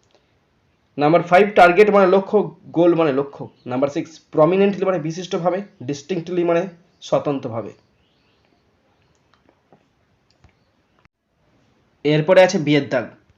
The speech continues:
Fill in the blanks with prepositions one into three equal to three।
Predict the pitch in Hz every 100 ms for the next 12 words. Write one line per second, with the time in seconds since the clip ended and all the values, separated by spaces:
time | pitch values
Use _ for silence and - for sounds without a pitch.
0 | _ _ _ _ _ _ _ - 170 196
1 | 208 175 175 190 208 196 190 - 160 175
2 | 165 165 185 190 143 160 160 160 170 143
3 | 139 127 131 127 123